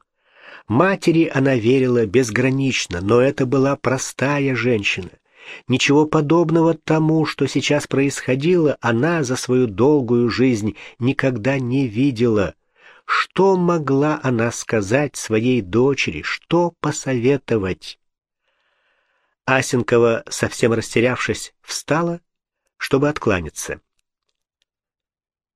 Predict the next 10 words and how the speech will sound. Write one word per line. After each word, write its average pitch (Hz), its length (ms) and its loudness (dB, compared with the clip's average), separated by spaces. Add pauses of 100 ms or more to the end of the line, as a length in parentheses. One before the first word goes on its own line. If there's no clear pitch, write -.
(580)
«Зайди 123 680 4
сегодня 131 800 2
вечером 117 640 0 (120)
в - 120 -20
театр», - 540 -4 (600)
сказал 95 380 -2
Гедеонов, 107 560 -2
прощаясь 151 640 0
с - 60 -18
ней 180 280 2